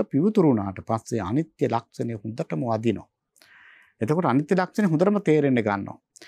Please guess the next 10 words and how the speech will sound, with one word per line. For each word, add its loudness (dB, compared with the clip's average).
එතකොට 2
මේ 6
පංචස්කන්ධය 2
මුල් 2
කරගෙන 0
මේකේ -4
තියෙන 0
යථාර්ථය -2
හොඳට -6
තේරෙනවා. -4